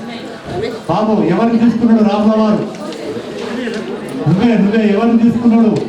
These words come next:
ఆ, నువ్వే, నిల్చున్నావు సరే, ఎవరిని తీసుకున్నాడు రాముల వారి చేతులకు?" ఏం చేస్తాడు? ఏడుస్తున్న బాబు ఏం చేస్తాడు? ఏడకుండా ఆగిపోతాడు.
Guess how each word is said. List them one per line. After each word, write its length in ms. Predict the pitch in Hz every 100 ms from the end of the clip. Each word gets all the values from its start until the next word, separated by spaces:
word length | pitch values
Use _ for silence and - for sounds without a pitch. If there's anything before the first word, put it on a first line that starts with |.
| - - - - - - - 151
ఆ, 240 | 208 190
నువ్వే, 400 | 196 233 220 - -
నిల్చున్నావు 400 | 233 262 247 233
సరే, 440 | 226 240 220 214 226 185 190 - 202 214 165
ఎవరిని 420 | 214 233 240 240
తీసుకున్నాడు 340 | 240 240 220
రాముల 260 | 208 214 226
వారి 300 | 220 220 220
చేతులకు?" 500 | 214 220 202 180 - - - - 330 339 370 285 - - - - 156 156 - 190
ఏం 140 | 220
చేస్తాడు? 480 | 247 247 262 285 277 - - - - 240 - - - - - - - - - - - - 185
ఏడుస్తున్న 340 | 254 - 262
బాబు 240 | 247 247 240
ఏం 200 | 247 254
చేస్తాడు? 280 | 233 220 180 156 180 185 - - - 202
ఏడకుండా 340 | 233 220 214
ఆగిపోతాడు. 840 | 202 202 190 170 247 247 220 190